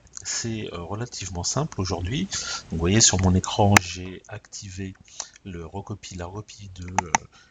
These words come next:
l'écran de mon iPhone. Et puis ici, j'ai, euh, également l'application Message avec un,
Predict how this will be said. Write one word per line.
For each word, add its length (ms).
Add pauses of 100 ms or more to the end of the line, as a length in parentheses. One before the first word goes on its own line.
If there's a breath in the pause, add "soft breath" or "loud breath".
(140 loud breath)
l'écran 420
de 140
mon 260 (280)
iPhone. 420 (600 loud breath)
Et 60
puis 480
ici, 520
j'ai, 680
euh, 240
également 600
l'application 540
Message 640 (520 loud breath)
avec 380
un, 160